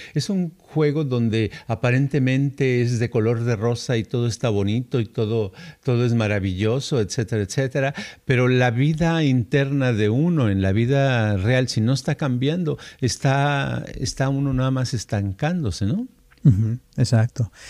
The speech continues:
Speaker 2: Entonces, para esta mujer, volviendo a su pregunta, eh,
Speaker 1: Sí.
Speaker 2: que siente esa
Speaker 1: ¿Cuál
Speaker 2: apatía.
Speaker 1: mujer?
Speaker 2: La, la,
Speaker 1: Ah.
Speaker 2: <laughs> la que dice que no
Speaker 1: Sí.
Speaker 2: siente nada
Speaker 1: Sí,
Speaker 2: por
Speaker 1: ajá,
Speaker 2: ni un hombre ni
Speaker 1: por
Speaker 2: una
Speaker 1: los
Speaker 2: mujer.
Speaker 1: sí, sí.
Speaker 2: Entonces,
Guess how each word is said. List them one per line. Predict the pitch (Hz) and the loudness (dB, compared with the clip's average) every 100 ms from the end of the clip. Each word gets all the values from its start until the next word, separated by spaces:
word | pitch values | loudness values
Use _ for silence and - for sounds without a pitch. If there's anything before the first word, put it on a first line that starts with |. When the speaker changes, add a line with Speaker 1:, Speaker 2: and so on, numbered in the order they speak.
| - | -4
Speaker 2:
Entonces, | - 151 185 | 2 6 6
para | - 135 | 6 6
esta | 151 170 | 6 6
mujer, | 160 - 156 | 6 6 6
volviendo | 131 123 139 143 | 8 8 8 8
a | 131 | 6
su | 131 | 4
pregunta, | 120 117 127 131 135 147 - - | 6 8 8 8 6 6 2 4
eh, | 120 113 107 104 | 6 8 8 6
Speaker 1:
Sí. | 85 71 - - _ - | 0 -6 -14 -20 _ 2
Speaker 2:
que | 131 123 123 120 117 123 | 8 10 10 10 10 8
siente | - - 135 135 151 | 4 6 8 8 8
esa | 143 | 8
Speaker 1:
¿Cuál | 147 | 8
Speaker 2:
apatía. | 120 | 8
Speaker 1:
mujer? | 107 131 117 101 - | 8 8 6 4 0
Speaker 2:
La, | - 143 151 | 6 8 8
la, | 151 120 180 | 8 10 10
Speaker 1:
Ah. | 185 233 214 208 196 190 196 | 12 12 10 8 6 4 4
Speaker 2:
<laughs> | - | 6
la | 175 160 | 8 8
que | 170 | 8
dice | 151 147 170 | 6 6 4
que | 131 | 4
no | 131 | 6
Speaker 1:
Sí. | 135 | 6
Speaker 2:
siente | 135 143 135 127 | 6 6 6 6
nada | 123 120 113 | 8 8 6
Speaker 1:
Sí, | 139 | 6
Speaker 2:
por | 135 | 6
Speaker 1:
ajá, | 107 107 120 | 6 6 8
Speaker 2:
ni | 120 | 8
un | 131 | 8
hombre | 131 131 | 8 8
ni | |
Speaker 1:
por | 131 | 8
Speaker 2:
una | 123 | 8
Speaker 1:
los | 117 | 6
Speaker 2:
mujer. | 123 | 6
Speaker 1:
sí, | - 135 107 | 6 2 2
sí. | - 98 95 - | 0 -4 -4 0
Speaker 2:
Entonces, | 143 156 165 | 6 8 6